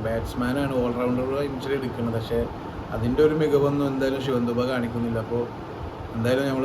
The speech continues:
നൂറ്റൊന്ന് റൺസിന് നമ്മൾ ഇന്ത്യ ജയിച്ചു. അപ്പോൾ അത് ഏറ്റവും നല്ല സന്തോഷമുള്ള ഒരു കാര്യമാണ്. ഈ സന്തോഷത്തിൽ ചെറിയൊരു വിഷമം കൊടുക്കുന്ന സംഭവമാണ് ഗില്ലിന് ചാൻസ് കൊടുത്തു എന്നുള്ളത്.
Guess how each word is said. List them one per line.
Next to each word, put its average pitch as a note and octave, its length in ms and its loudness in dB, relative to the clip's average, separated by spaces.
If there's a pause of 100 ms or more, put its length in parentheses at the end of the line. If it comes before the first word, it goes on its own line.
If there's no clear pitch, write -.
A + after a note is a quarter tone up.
(100)
നൂറ്റൊന്ന് B2+ 420 2
റൺസിന് C#3 360 0
നമ്മൾ C#3 200 -2
ഇന്ത്യ C3 220 0
ജയിച്ചു. C3 340 0
അപ്പോൾ A#2 160 0
അത് A#2 140 2
ഏറ്റവും A#2 320 -2
നല്ല A#2+ 240 0
സന്തോഷമുള്ള B2+ 420 0
ഒരു C3 100 -2
കാര്യമാണ്. A#2+ 320 0 (120)
ഈ - 100 -2
സന്തോഷത്തിൽ B2 560 0
ചെറിയൊരു C3 360 2
വിഷമം C#3 300 0
കൊടുക്കുന്ന C3+ 320 0
സംഭവമാണ് B2+ 420 2 (580)
ഗില്ലിന് B2 340 2
ചാൻസ് C3 280 2
കൊടുത്തു B2+ 220 0
എന്നുള്ളത്. A#2+ 340 0